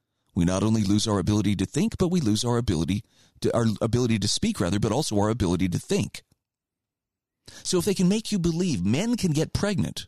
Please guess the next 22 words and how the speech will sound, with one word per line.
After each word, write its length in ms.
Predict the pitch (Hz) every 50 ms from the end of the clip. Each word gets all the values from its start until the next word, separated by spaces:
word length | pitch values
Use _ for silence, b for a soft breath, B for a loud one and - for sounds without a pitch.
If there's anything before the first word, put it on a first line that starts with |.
| _ _ _ _ _ _ _ _ _ _ _ _ _ _ _ _ _ _ _ _ _ _
they 100 | - 85
can 140 | - - 123
make 180 | 120 104 101 -
you 80 | 123
believe 300 | 101 110 107 113 127 123
anything. 520 | 101 113 185 214 151 - 76 64 - - - _ _ _ _ _ _ _ _ _ _ _ _ _ _ _ _ _ _ _ _ _ _ _ _ -
Most 260 | - 90 110 - -
people 220 | - 135 - 147
don't 200 | 135 151 143 117
believe 280 | 143 139 117 139 202 -
such 220 | - - 98 -
statements, 440 | - - 107 85 71 - 117 123 -
yet 140 | 104 95 -
an 140 | 107 110 95
alarming 420 | 80 71 80 95 107 147 185 180
number 260 | 156 139 135 127 139 143
of 120 | 139 143
them 120 | 156 151
are 120 | 92 95 101
willing 320 | 85 71 80 95 110 131 -
to 120 | - 160
pretend 800 | - - - 156 - - - - 190 185 143 110 120 139 160